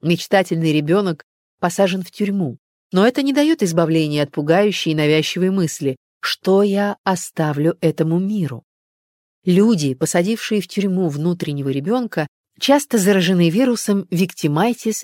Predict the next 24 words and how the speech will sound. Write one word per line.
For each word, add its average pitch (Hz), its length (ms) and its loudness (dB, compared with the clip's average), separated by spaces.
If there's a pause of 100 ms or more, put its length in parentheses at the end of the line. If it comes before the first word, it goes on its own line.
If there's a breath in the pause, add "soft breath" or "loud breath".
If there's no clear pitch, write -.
excusitis» — 170 1080 -4 (120)
сознанием 170 640 0
жертвы, 170 560 0
которая 143 420 -4
живёт 147 520 -2
оправданиями. 147 1000 -6 (300)
Такие 190 380 0
вечные 175 460 2
жертвы 180 460 0
постоянно 175 640 0
тревожатся, 160 720 0
критикуют, 180 800 0 (200)
жалуются 165 720 2
на 143 140 -2
всё - 260 -2
и 190 180 -2
в 175 120 -10
первую 190 420 2
очередь 190 680 -4
на 220 140 -4
себя, 190 500 -2 (300)
но 170 140 2
не 165 180 0
действуют 151 720 -2